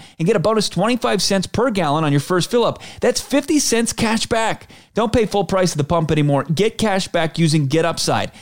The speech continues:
Just download the app for free, use the promo code Touchdown, and get a fifty cents per gallon cash back on your first tank. Some people who drive a lot,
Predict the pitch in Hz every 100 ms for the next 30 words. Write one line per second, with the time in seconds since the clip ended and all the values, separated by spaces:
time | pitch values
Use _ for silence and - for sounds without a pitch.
0 | - - 180 - 175 202 262 131 160 127
1 | 135 - 180 202 180 143 165 240 269 -
2 | 220 202 190 170 160 208 - 151 107 123
3 | - - - 156 220 185 214 254 285 -
4 | 214 208 - - 247 220 196 180 196 165
5 | 180 220 - 180 170 170 151 139 139 127
6 | - 127 104 - - _ - 175 175 208
7 | 190 143 147 147 170 170 190